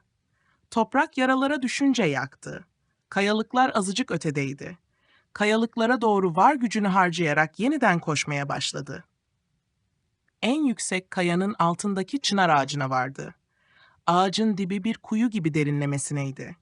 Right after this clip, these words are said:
Sapsarı altın renkli, kırmızı damarlı yapraklar ağacın dibini doldurmuş, gövdeyi yarı beline kadar örtmüştü. Kuru yapraklar hışır hışır ediyordu.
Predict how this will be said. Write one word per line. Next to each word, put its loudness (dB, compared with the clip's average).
Sapsarı -2
altın -2
renkli, -4
kırmızı -2
damarlı 4
yapraklar 0
ağacın 2
dibini 0
doldurmuş, -2
gövdeyi 0
yarı 2
beline 0
kadar 0
örtmüştü. -8
Kuru 0
yapraklar 2
hışır -2
hışır 0
ediyordu. -4